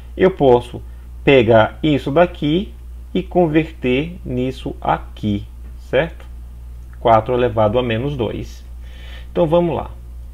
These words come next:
Agora que a gente já sabe isso, então a gente pode falar, então, que fica,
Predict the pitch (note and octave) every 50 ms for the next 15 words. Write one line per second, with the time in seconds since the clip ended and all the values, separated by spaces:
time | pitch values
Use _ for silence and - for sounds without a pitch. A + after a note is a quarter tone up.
0 | - - - - - A2 G#2 A2+ G#2+ G#2+ - - G#2 F#2+ A2 A2 A2 - B2 B2
1 | C#3+ F3+ E3+ D#3 D#3+ D#3 - - - - - - - - - - - - D#3+ E3
2 | F3 E3+ F3 F3 - E3+ - - C#3+ C#3+ C#3+ - - D#3 C3+ A#2 A2 A2+ B2 B2+
3 | - - A#2 A2 A2 A2+ - - - - - - - - - - A#2+ A2+ A2 G#2
4 | - - - - - - - - - - B2 A2+ G#2+ G#2 - - G2